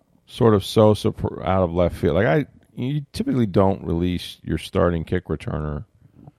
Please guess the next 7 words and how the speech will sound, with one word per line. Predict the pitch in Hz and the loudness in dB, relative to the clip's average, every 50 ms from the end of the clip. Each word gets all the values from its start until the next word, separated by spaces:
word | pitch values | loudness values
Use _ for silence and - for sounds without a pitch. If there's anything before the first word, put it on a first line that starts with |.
| _ _ _ _ - - _ _ _ _ - | _ _ _ _ -20 -20 _ _ _ _ -10
you | - - 90 | -4 -2 -2
know, | 85 76 76 73 | 0 0 0 -2
before | 73 - 87 85 - - 98 92 90 | -2 -2 -4 -4 0 0 2 4 4
you're | 90 87 | 4 2
gonna | 87 82 80 | 2 0 0
go | 78 80 78 | 0 -2 -2
play | - - - 82 80 80 78 78 76 76 73 | -2 -2 0 2 2 2 0 0 -2 -4 -6